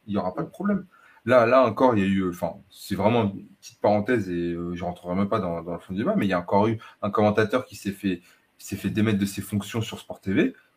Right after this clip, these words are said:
pour avoir omis une hypothèse un peu bizarre contre la sélection, avoir remis en cause la sélection et la fédération, et cetera. Et il a sauté de son poste. Parce que tu peux pas aller à l'encontre de la, de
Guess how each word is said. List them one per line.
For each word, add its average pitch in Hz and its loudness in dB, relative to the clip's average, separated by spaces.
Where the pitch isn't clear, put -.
pour 104 4
avoir 120 6
omis 123 4
une 117 2
hypothèse 104 0
un 87 2
peu 95 -6
bizarre 98 0
contre 98 -6
la 87 -2
sélection, 95 2
avoir 92 6
remis 107 2
en 101 0
cause 101 -2
la 90 -4
sélection 98 -6
et 98 0
la 90 -2
fédération, 87 -4
et 98 -14
cetera. 160 0
Et 117 -2
il 95 0
a 87 -2
sauté 110 -2
de - -12
son 202 0
poste. - -4
Parce - -18
que 139 4
tu - 0
peux 98 -2
pas 117 6
aller 120 8
à 98 6
l'encontre 98 -2
de 127 0
la, 127 4
de 127 2